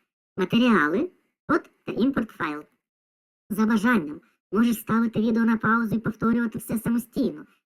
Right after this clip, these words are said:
Для тебе це буде тільки плюсом. А для тих, хто з якихось причин не хоче, не має часу робити це власноруч, відтворювати фічу,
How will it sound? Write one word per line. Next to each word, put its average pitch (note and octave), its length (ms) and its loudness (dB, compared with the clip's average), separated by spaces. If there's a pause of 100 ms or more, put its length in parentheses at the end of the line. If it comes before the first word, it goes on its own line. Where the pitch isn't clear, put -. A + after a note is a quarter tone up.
(100)
Для D#3+ 80 -6
тебе F#3+ 300 -2
це G3 120 -8
буде G#3 200 -6
тільки G#3 280 -10
плюсом. F#3+ 460 -6 (340)
А A3 60 -2
для B3+ 140 2
тих, G3 300 0 (100)
хто - 140 -2
з G#3 40 2
якихось A3+ 340 -4
причин G#3+ 480 -2 (240)
не A3+ 140 -2
хоче, E3+ 540 -4
не E3+ 120 -6
має G3+ 240 0
часу F3+ 400 -2
робити F#3 320 0
це E3+ 120 -4
власноруч, G3 520 -2 (280)
відтворювати G3+ 560 0
фічу, - 300 -4